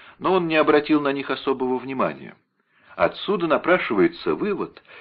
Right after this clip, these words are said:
что это были повседневные знакомые, и сами они, надо полагать, не догадывались, кто их направляет. Когда он указал Габриэле дом,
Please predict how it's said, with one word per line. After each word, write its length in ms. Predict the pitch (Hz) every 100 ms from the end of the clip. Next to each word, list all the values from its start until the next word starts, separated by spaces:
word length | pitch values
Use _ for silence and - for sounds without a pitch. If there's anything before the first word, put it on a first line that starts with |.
| -
что 260 | - - 214
это 360 | - 190 190 165
были 340 | 151 190 175
повседневные 880 | 170 160 - 160 156 202 165 98 82
знакомые, 800 | 73 78 - 87 92 95 92 92 _ - -
и 120 | -
сами 420 | 110 - 202 180 139
они, 260 | 104 92
надо 240 | 87 82 85
полагать, 640 | - 85 80 85 78 - _ - _
не 160 | 110 175
догадывались, 920 | 139 95 90 87 92 90 92 90 -
кто 340 | - - 98
их 220 | 90 92 -
направляет. 800 | 92 95 85 82 82 82 - - _ _ _ _ _ _ _ _
Когда 480 | - 85 113 131 143
он 240 | - 131
указал 460 | 139 135 110 123 135
Габриэле 520 | 117 104 98 127 120
дом, 440 | 87 110 135 82